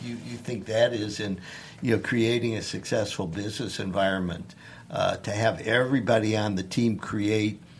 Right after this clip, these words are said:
uh, you know, an, an exceptional environment where, uh, your, your clients, in our case,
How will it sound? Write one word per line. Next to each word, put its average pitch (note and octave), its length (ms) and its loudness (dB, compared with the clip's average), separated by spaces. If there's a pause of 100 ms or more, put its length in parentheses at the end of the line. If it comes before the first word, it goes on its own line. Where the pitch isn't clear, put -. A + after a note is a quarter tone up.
(420)
uh, F2+ 560 0
you A#2+ 120 0
know, F#2+ 200 -2
an, G2 120 -2
an F#2 200 -4
exceptional A2 680 -2
environment G#2 640 4
where, F#2 440 0 (500)
uh, G2+ 300 -2
your, G2 260 -4 (160)
your G2 220 -10
clients, A2+ 760 2
in F2+ 120 -4
our F#2+ 180 0
case, G2 400 -4